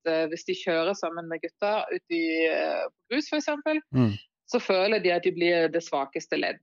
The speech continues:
Speaker 2: Ja.
Speaker 1: Og da er det litt sånn som jeg sa under foredraget mitt også til de herrene som var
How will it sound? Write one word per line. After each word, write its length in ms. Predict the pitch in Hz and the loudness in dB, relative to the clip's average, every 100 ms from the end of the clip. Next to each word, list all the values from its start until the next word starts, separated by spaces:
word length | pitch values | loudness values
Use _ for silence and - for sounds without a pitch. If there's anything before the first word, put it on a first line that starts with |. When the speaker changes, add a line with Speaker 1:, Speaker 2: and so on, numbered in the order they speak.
| - - - | -16 -18 -8
Speaker 2:
Ja. 120 | 120 110 | -2 0
Speaker 1:
Og 60 | 202 | 0
da 580 | 240 254 254 247 226 - 50 - - | 0 0 0 0 -2 -2 -6 -8 -2
er 220 | 226 247 | 0 2
det 120 | 254 | 2
litt 160 | 214 - | 2 0
sånn 140 | 190 | -4
som 120 | 190 160 | -4 -6
jeg 100 | 180 | -8
sa 420 | - 240 185 160 | -4 -2 0 -2
under 160 | 175 180 | -4 -4
foredraget 520 | 190 208 202 175 175 | 0 0 0 -2 -4
mitt 120 | 175 | -4
også 300 | - 202 185 | -6 -4 -6
til 120 | 233 | -4
de 140 | 214 190 | -2 -2
herrene 440 | 170 180 202 170 | -2 -2 -2 -4
som 240 | - 170 160 _ | -8 -14 -16 _
var 260 | 277 240 | -4 -2